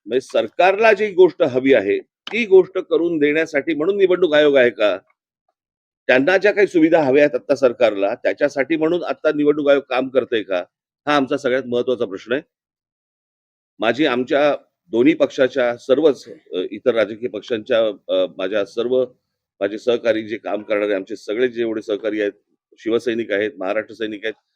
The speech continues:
या सगळ्यांना आम्हाला सांगायचे की सतर्क राहा, की तुम्ही आपल्या विभागामध्ये, आपल्या बूथवरती कोणकोणत्या गोष्टी चालू आहेत याच्यावरती तुमचं लक्ष असलं पाहिजे.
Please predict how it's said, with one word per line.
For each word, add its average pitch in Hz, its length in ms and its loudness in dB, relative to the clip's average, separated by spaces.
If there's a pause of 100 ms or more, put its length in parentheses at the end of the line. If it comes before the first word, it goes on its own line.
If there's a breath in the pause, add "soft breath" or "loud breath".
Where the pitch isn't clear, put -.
(280)
या 127 100 2
सगळ्यांना 143 360 0
आम्हाला 139 200 0
सांगायचे 131 400 0
की 135 120 -10
सतर्क 147 400 2
राहा, 131 200 4 (1400)
की 143 80 -2
तुम्ही 156 280 4 (180)
आपल्या 156 340 4
विभागामध्ये, 139 580 4
आपल्या 139 240 2
बूथवरती 139 420 -2
कोणकोणत्या 143 500 -2
गोष्टी 135 280 -4
चालू 123 300 0
आहेत 127 160 4
याच्यावरती 123 400 -4
तुमचं 123 260 -10
लक्ष 107 240 -6
असलं 127 240 -2
पाहिजे. 110 340 -4